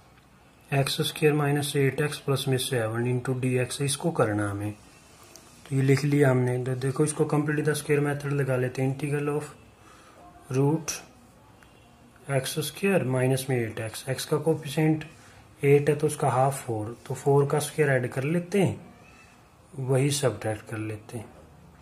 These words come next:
और plus में seven already है, डी एक्स। तो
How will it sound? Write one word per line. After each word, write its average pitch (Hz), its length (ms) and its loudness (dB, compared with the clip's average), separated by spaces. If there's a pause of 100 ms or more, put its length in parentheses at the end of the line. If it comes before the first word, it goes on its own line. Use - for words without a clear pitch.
(560)
और 120 220 0 (100)
plus 139 260 2
में 147 140 2
seven 120 440 -2 (160)
already 104 540 -4
है, 117 140 -12 (220)
डी 123 200 0
एक्स। 104 300 -8 (2750)
तो 143 280 0